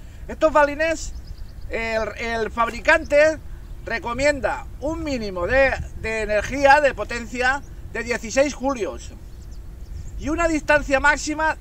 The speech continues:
de treinta ju-, de treinta metros, perdón, treinta metros. Muchos no queráis hacer agrupaciones buenas y, y tiradas espectaculares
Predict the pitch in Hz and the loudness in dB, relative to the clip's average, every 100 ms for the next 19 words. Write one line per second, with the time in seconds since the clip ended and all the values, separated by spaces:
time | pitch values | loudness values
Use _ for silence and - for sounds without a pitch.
0 | - 233 - 262 277 269 254 220 - 233 | -6 -6 2 2 4 2 0 -4 -4 -2
1 | 226 254 277 254 202 165 156 123 - 160 | 0 2 4 2 0 -6 -8 -8 -10 -8
2 | 185 202 147 107 - - - 226 269 262 | 0 0 -2 -10 -16 -16 -6 0 2 0
3 | 202 165 143 120 - - - - - - | -4 -6 -8 -10 -12 -18 -16 -16 -14 -16
4 | - - - - - - - - 214 302 | -16 -16 -16 -16 -16 -16 -16 -8 -4 -2
5 | 294 240 262 269 285 277 262 254 269 240 | 0 0 2 4 6 4 0 0 2 2
6 | 131 113 - - - - 226 226 202 196 | -2 -12 -16 -18 -6 -2 -2 -2 -4 -4
7 | 214 254 262 214 269 285 226 139 - 131 | -4 -4 -4 4 6 6 4 -4 -10 -14
8 | - - - - 214 226 220 214 202 180 | -14 -16 -14 -10 -8 -6 -4 0 0 -2
9 | - - - - - - - 202 - 214 | -8 -16 -16 -16 -10 -4 -2 -2 -2 0
10 | 240 254 254 - 254 269 240 277 285 196 | 2 4 2 0 0 0 2 6 6 4
11 | 147 | -8